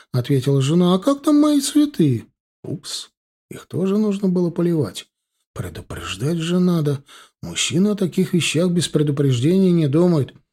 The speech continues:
«Все нормально, дорогая», — соврал я и поспешил отвлечь от дурных мыслей на хорошие новости.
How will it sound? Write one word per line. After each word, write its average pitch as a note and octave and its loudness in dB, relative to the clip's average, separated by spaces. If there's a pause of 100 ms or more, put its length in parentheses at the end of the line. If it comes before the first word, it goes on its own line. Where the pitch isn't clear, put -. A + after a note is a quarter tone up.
(340)
«Все G3 2
нормально, A#3+ 2
дорогая», — A3 2
соврал G#2 -4
я B2 -2
и D3+ -4
поспешил - -2
отвлечь C#3+ 0
от C3+ 0
дурных C#3 0
мыслей D#3 2
на C#3 2
хорошие B2+ -2
новости. B2 -2